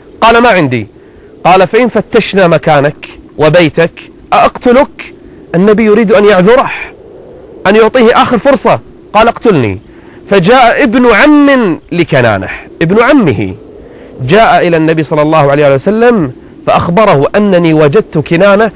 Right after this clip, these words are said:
يطوف في هذه الخربة، بناء قديم، وجدته كل غداة كل فجر يطوف حولها".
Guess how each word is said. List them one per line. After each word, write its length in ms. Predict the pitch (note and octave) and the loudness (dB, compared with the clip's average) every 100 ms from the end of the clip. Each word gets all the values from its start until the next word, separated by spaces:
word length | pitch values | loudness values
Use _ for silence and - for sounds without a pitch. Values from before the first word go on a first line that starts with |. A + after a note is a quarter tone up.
| - - | -10 -6
يطوف 420 | C#3+ E3+ A#3 G3 F#3 | 0 2 2 0 -2
في 200 | E3+ D#3+ | -2 0
هذه 280 | G#3 F3+ | 0 0
الخربة، 440 | D#3+ - D3+ A2+ G#2+ - - - - - - - - - - - - | -2 0 0 0 -4 -8 -14 -20 -20 -20 -20 -20 -20 -20 -20 -12 -2
بناء 340 | E3 A3 A3 | 0 2 2
قديم، 540 | - F3 E3+ C3 G#2 A#2 - - - | 0 0 0 -2 -6 -14 -20 -20 -4
وجدته 500 | E3 F3+ - A#3 G#3 | 0 0 0 0 0
كل 500 | G3+ D#4 C#4+ B3 A#3 A3+ - E3 | 2 2 2 2 2 0 0 -2
غداة 380 | F#3+ F3+ E3 - B2+ - | 0 2 0 -2 -6 -2
كل 280 | C4+ B3 G3 | 0 0 0
فجر 460 | G3 D3+ B2 G#2 - - - | 0 2 0 -2 -8 -18 -4
يطوف 400 | F3+ G#3 C#4+ A3 | 0 2 0 0
حولها". 760 | G#3 G3 D3 B2 A#2+ G#2+ G2 | 0 0 0 0 -2 -4 -4